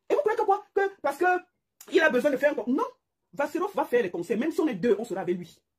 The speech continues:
On sera là ensemble, il va faire, on va poser les chaises, il va chanter. Les Camerounais sont des peureux et ils n'ont pas la culture de se battre. Les Camerounais sont trop peureux.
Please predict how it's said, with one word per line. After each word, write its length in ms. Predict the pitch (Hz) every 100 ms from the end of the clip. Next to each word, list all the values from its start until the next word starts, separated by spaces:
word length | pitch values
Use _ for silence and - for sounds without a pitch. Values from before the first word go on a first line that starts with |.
| _ _ _ _ _ -
On 80 |
sera 180 | 381 262
là 100 | 262
ensemble, 300 | 196 240 233 240
il 40 |
va 80 | 220
faire, 280 | 226 214 -
on 40 | 240
va 80 |
poser 220 | 214 185 -
les 80 |
chaises, 200 | 170 208
il 60 | 202
va 80 | 190
chanter. 320 | 143 165 175 _ _ _ _ _ -
Les 140 | 233 233
Camerounais 480 | 240 233 214 208 269
sont 160 | 214
des 80 | 156
peureux 260 | - 185 220
et 60 | 196
ils 60 |
n'ont 120 | 214
pas 160 | - -
la 80 | -
culture 360 | 220 - 233 233 -
de 60 |
se 100 | 180
battre. 240 | 170 - - _ _ _ _ _
Les 60 | -
Camerounais 240 | 202 226
sont 100 | 190
trop 240 | - 311 311
peureux. 340 | 214 202